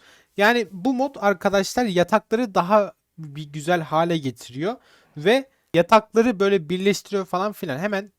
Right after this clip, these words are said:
e, E'ye basayım, V'ye basayım. Buradan gelip bed yazıyorum arkadaşlar. Mesela sarı yatağı alalım abi. Evet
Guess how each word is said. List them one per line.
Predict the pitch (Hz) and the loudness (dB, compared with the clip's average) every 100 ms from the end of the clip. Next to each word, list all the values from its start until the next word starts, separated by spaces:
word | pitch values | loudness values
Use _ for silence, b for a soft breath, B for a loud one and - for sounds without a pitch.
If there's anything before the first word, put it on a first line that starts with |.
| 165 | -8
e, | 143 139 139 - | -6 -6 -8 -4
E'ye | 175 165 143 | -2 -2 -2
basayım, | 131 - 131 165 _ 135 | -6 -8 -12 -14 _ -6
V'ye | 135 139 123 | -4 -4 -6
basayım. | 113 - 131 180 190 | -12 -14 -18 -8 -4
Buradan | 170 147 180 165 | -2 -4 -6 -2
gelip | 151 180 _ - | -2 -2 _ -20
bed | 139 117 120 165 170 - - _ - | -18 -8 2 4 2 -6 -20 _ -8
yazıyorum | 131 123 123 120 | -6 -6 -6 -6
arkadaşlar. | 117 117 127 127 - - 233 b b b | -8 -6 -6 -6 -6 -6 -6 b b b
Mesela | 262 - 120 - | -6 -4 -8 -10
sarı | - 277 208 | -2 0 2
yatağı | 175 - 202 | 0 0 -2
alalım | 185 180 147 113 | 0 -4 -4 -8
abi. | 110 156 233 - | -10 -8 -6 2
Evet | 214 - | 4 4